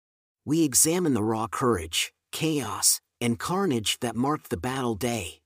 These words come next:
a night under fire, and the aftermath of a battlefield turned into a graveyard.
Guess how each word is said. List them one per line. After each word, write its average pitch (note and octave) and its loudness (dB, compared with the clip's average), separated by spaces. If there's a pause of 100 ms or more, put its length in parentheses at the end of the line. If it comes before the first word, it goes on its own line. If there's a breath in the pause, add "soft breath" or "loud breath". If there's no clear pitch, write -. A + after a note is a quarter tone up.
a A#2+ -4
night D#3 0
under C#3+ 2
fire, A#2+ -6 (180)
and B2 2
the B2 2
aftermath A#2 -2
of A2 -4
a A2 -2
battlefield G#2 -4
turned D#3+ 0
into B2 0
a G2+ 0
graveyard. A2+ -2